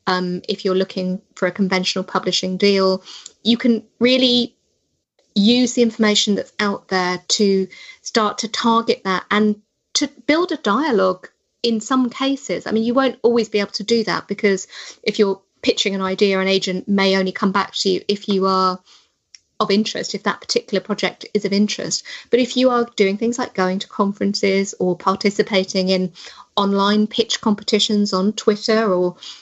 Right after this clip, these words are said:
other materials, you know, other social media, you can start to get a sense that the, um, things I mentioned before, like looking at Hollywood Reporter, looking at, uh, The Bookseller online,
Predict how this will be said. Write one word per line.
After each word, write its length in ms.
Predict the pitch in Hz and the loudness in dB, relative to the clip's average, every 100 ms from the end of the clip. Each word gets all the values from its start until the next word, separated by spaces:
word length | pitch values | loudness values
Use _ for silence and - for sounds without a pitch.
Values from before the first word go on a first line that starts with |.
| _ _ | _ _
other 400 | 240 226 220 202 - _ _ _ _ _ - | -2 2 2 0 -6 _ _ _ _ _ -4
materials, 840 | 214 - 247 233 208 190 185 - | -2 2 2 4 4 2 -2 -6
you 120 | - 208 | -2 0
know, 120 | 185 | 0
other 240 | 226 233 214 | 0 0 0
social 320 | - 202 214 | 0 0 2
media, 640 | 214 240 233 220 208 208 - - - - | 2 4 4 2 4 0 -2 -16 -18 -2
you 140 | 233 | 0
can 160 | 262 254 | 2 2
start 460 | - 269 254 - | 2 2 2 2
to 60 | - | 0
get 200 | - - | -2 -4
a 20 | |
sense 400 | - 226 202 185 | -2 0 0 -2
that 220 | - 202 - | 0 0 0
the, 320 | 202 220 214 | 0 2 4
um, 320 | 208 208 208 208 _ _ _ _ - - | 2 2 -2 -6 _ _ _ _ -10 -2
things 240 | 240 226 | -2 0
I 60 | 214 | 2
mentioned 320 | 208 202 202 | 2 0 -2
before, 300 | 185 214 190 | -2 0 0
like 220 | 180 - - - - | 0 -4 -8 -10 -2
looking 300 | 226 214 185 | -2 0 -4
at 80 | |
Hollywood 480 | - 202 196 190 185 - 214 | -2 0 2 0 -2 -6 -6
Reporter, 760 | 208 - 233 220 - 214 208 - - - | -4 0 0 0 -2 0 -2 -4 -16 -8
looking 380 | - 208 - 196 | -2 -2 0 -2
at, 200 | 190 190 - - | 0 -2 -4 -4
uh, 160 | 185 185 | -4 -2
The 80 | 220 | -2
Bookseller 760 | 214 240 - - 214 208 202 208 - _ - - | 0 0 -2 -2 0 0 0 -4 -10 _ -8 -2
online, 560 | 220 202 202 196 196 | 0 2 2 0 -4